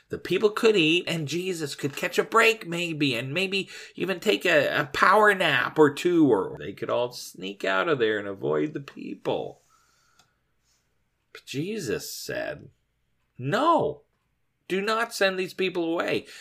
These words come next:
Instead, we need to feed them." Now, I am an extroverted person, and I love to have people over. So I often invite people to stay or come over for dinner. Well,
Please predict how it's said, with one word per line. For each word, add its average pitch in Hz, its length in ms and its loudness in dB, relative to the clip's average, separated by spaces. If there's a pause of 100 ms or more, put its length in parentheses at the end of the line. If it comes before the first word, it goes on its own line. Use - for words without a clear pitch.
(180)
Instead, 165 920 4
we 185 420 2
need 165 400 -6
to 175 100 0
feed 139 540 -2
them." 214 420 -6 (1080)
Now, 208 120 4
I 254 200 8
am 220 280 4
an 156 100 4
extroverted 139 680 6
person, - 560 4
and 160 200 2
I 214 160 4
love 135 300 2
to 123 60 -2
have 113 220 -2
people 92 320 -4
over. 67 260 -14 (320)
So 220 200 6
I 277 200 6
often 269 320 2
invite 143 300 6
people 135 200 2
to 110 80 2
stay 131 460 2
or 120 120 2
come 113 240 -6
over 117 240 -2
for - 120 -8
dinner. 113 400 -4
Well, 165 400 2